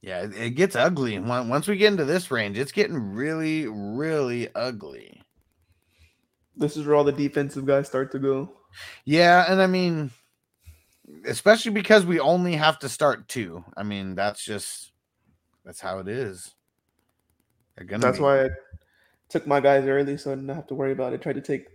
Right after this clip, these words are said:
Speaker 2: three linebackers, and then linebackers is what you need, isn't it? That's
Speaker 1: Yeah.
Speaker 2: where the points come from.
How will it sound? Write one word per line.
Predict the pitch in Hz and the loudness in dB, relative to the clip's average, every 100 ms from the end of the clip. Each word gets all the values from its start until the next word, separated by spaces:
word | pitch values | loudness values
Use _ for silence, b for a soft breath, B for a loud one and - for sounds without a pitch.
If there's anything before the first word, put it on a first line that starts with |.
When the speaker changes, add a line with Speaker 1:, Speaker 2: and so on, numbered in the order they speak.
| - | -2
Speaker 2:
three | 151 151 | 2 4
linebackers, | 151 156 160 160 165 160 139 | 4 4 2 2 0 -2 -2
and | 131 131 | -4 -6
then | 127 127 - - - 80 B B B B B _ _ _ 151 | -6 -8 -14 -18 -14 -14 B B B B B _ _ _ 0
linebackers | 160 185 165 156 143 | 4 6 6 2 -4
is | 143 | -2
what | 147 139 | -2 -2
you | |
need, | 139 151 | -4 -2
isn't | 139 147 160 | -2 -2 -4
it? | 165 - 180 | -6 -10 -6
That's | 120 139 | -2 4
Speaker 1:
Yeah. | 139 | 4
Speaker 2:
where | - | 2
the | |
points | - 139 135 | -2 -4 -4
come | - 139 | -4 -4
from. | 120 - | -4 -16